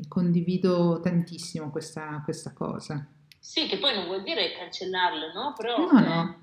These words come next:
Speaker 2: spesso
Speaker 1: chiaro.
Speaker 2: ne parlo anche con delle mie amiche, con cui abbiamo degli interessi tanto diversi, no?
Speaker 1: Sì.
Speaker 2: E, e diciamo, alla fine si tratta di, ehm,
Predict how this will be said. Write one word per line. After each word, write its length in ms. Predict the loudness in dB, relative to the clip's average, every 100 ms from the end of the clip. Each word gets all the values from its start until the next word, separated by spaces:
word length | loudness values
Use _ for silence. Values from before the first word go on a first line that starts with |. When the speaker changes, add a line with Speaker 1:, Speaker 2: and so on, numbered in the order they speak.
| -20
Speaker 2:
spesso 300 | -14 -4 -2
Speaker 1:
chiaro. 120 | -2 -2
Speaker 2:
ne 60 |
parlo 220 | -4 -4
anche 200 | -4 -8
con 160 | -12 -8
delle 160 | -6 -6
mie 160 | -6
amiche, 260 | -6 -10 -14
con 160 | -14
cui 140 | -6 -6
abbiamo 280 | -4 -8 -10
degli 160 | -10
interessi 420 | -10 -8 -8 -10 -6
tanto 340 | -4 -4 -6
diversi, 720 | -8 -4 -4 -4 -10 -16 -18 -14
no? 100 | 0
Speaker 1:
Sì. 160 | 2 2 0 -12 -18 _
Speaker 2:
E, 280 | -4 -2 0
e 40 | -2
diciamo, 640 | -2 -4 -4 -4 -4 -2
alla 200 | -2 -4
fine 320 | -6 -4 -4 -4 -8 -20 _ -20 -20 _ _ _
si 200 | -16 -12
tratta 380 | -4 -4 -2 -4
di, 460 | -4 -4 -4 -6 -12 _ -8
ehm, 460 | -4 -4 -4 -6